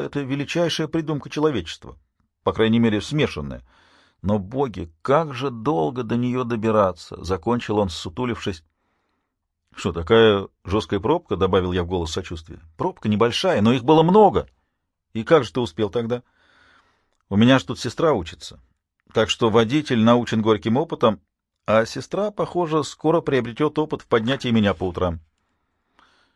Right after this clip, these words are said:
«Может, всё же прикинешь насчёт приобретения квартирки поближе?» — спросил я, сочувственно хлопая Райдена по плечу, заодно и подавая знак, что пора идти. «Ну уж нет», — ответил тот уже на ходу. «Если уж моя сестрица целый год это терпит,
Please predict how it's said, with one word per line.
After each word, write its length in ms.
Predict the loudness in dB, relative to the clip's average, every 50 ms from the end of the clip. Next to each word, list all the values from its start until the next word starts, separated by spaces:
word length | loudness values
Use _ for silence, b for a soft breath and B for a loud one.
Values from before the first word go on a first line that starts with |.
| _ _ _ _ _ _ _ _ 0
«Может, 260 | 4 4 4 4 2
всё 200 | -6 0 2 2
же 100 | 2 2
прикинешь 640 | 2 0 0 -2 0 -2 -2 0 0 0 0 -2 0
насчёт 440 | 0 0 0 2 2 0 0 -2 _ _
приобретения 600 | 0 2 2 2 2 -2 -4 -2 0 2 2 2
квартирки 500 | 2 2 0 0 0 -4 -8 -8 -8 -6
поближе?» — 500 | -4 -4 -4 -2 -2 -4 -4 -6 -8 -12 -14
спросил 460 | -12 -8 -6 -6 -6 -4 -4 -4 0
я, 160 | 2 2 2
сочувственно 520 | 2 2 -4 -6 -6 -10 -8 -4 -2 -2 -2
хлопая 400 | 0 2 0 2 2 2 2 4
Райдена 340 | 6 4 4 2 0 -2 -2
по 100 | -6 -8
плечу, 440 | -8 -8 -8 -4 -4 -4 -4 -4 _ _ _ _ _ _ -12
заодно 400 | -4 -2 0 0 0 0 -2 -2
и 100 | -2 -4
подавая 400 | -6 -2 0 0 2 2 2 0
знак, 220 | 2 0 -2 -2 -2
что 140 | -8 -8
пора 260 | -6 -2 0 0 0 -2
идти. 280 | -6 -10 -12 -12 -14 -14 _ _ _ _ _ _ _ _ _ _ _ _ _ -16 -8 -2
«Ну 160 | 0 0 0
уж 120 | 0 2
нет», — 380 | 0 0 0 0 -2 -6 -12 _ _ _ _ _ _ _ _ -6
ответил 440 | -4 -4 -2 -2 -4 -2 -2 -4 -2
тот 180 | -2 -4 -4
уже 160 | -2 -4 -2
на 100 | -2 -4
ходу. 360 | -2 -2 -2 0 0 -2 -4 b b b b b b b b b b b b b b b b b b b _ _ -4
«Если 260 | -2 -2 -2 0 0
уж 120 | -2 2 2
моя 220 | 2 4 4 0
сестрица 580 | -2 -4 -8 -4 0 2 2 2 2 0 -4 -4
целый 280 | 0 0 0 0 2
год 180 | 0 0 0 -2
это 180 | -2 -6 -6 -2
терпит, 360 | -2 -2 -2 -2 -6 -14